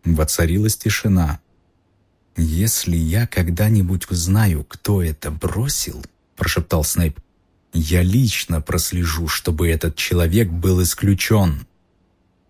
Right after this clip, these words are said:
Гарри придал лицу озадаченное, как он надеялся, выражение. Снейп смотрел прямо на него, и звонок,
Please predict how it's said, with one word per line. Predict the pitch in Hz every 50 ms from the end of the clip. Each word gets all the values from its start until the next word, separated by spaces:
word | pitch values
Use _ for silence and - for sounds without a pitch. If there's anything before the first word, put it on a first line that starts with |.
| _
Гарри | - 143 127 131 175 175 170 135 104
придал | 90 - - 98 90 98 98 92 92
лицу | 92 95 101 98 - - 107 98
озадаченное, | 98 95 87 98 95 90 101 156 170 156 - - - 147 143 139 131 127
как | - - 120 - -
он | 95 92
надеялся, | 87 87 87 90 95 98 92 87 - - 90
выражение. | 90 90 92 87 80 82 80 73 71 71 - _ _ _ _ _ _ _
Снейп | _ - - - - 87 95 113 117
смотрел | - - - 85 80 - 78 76 73 73 _ _
прямо | - - 87 85 85 87 90 90 87 87
на | 87 87
него, | 87 87 87 87 85 87 90 87 80 76 78 - _ _
и | - 92
звонок, | 90 85 85 78 80 82 87 117 147 139 - -